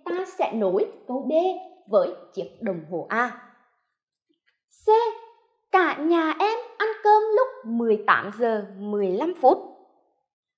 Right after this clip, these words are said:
Mười tám giờ mười lăm phút hay còn gọi là mấy giờ các em? Rất dễ đúng không nào? Mười tám giờ mười lăm phút hay còn gọi là sáu giờ mười lăm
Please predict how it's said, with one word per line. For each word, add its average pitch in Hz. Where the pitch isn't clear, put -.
Mười 370
tám 240
giờ 320
mười 294
lăm 311
phút 311
hay 302
còn 233
gọi 190
là 202
mấy 165
giờ 247
các 139
em? -
Rất 440
dễ 269
đúng 160
không 370
nào? 381
Mười 370
tám 247
giờ 311
mười 302
lăm 349
phút -
hay 403
còn 226
gọi 196
là 196
sáu -
giờ 208
mười 214
lăm 311